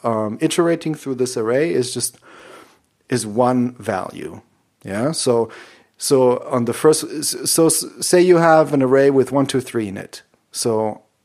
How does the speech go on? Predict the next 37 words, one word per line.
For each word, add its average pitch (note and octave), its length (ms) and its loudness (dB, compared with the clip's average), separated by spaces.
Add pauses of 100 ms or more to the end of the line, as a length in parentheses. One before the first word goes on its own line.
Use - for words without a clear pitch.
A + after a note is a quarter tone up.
(260)
you A#2+ 160 -8
can B2+ 180 -2
say, A#2 300 0
okay, B2 260 -2
you A#2 100 -2
just C3 220 -4
wanna D#3 160 2
add B2 300 -2
them A2 160 -2
up. - 260 -10 (180)
So - 220 -4
you A2+ 160 -2
have, A2 440 -4 (580)
um, G2+ 500 -6
you A2+ 140 -6
have G#2+ 100 -6
your A2 80 -6
start C#3+ 500 0 (1080)
value C3+ 500 2
and A#2 160 -4
you A2 60 -2
have G#2+ 160 -2
a G2+ 60 -6
new G#2+ 200 -4
value. G#2+ 380 -12
On G#2+ 100 -2
the B2+ 100 0
first G3+ 320 4
iteration, B2+ 600 2
there's B2 240 4
only C#3+ 420 4
this A#2+ 260 0
new B2+ 220 4
value. G2+ 380 -2
There's G#2+ 180 -2
only B2+ 240 0
one, G2+ 280 -6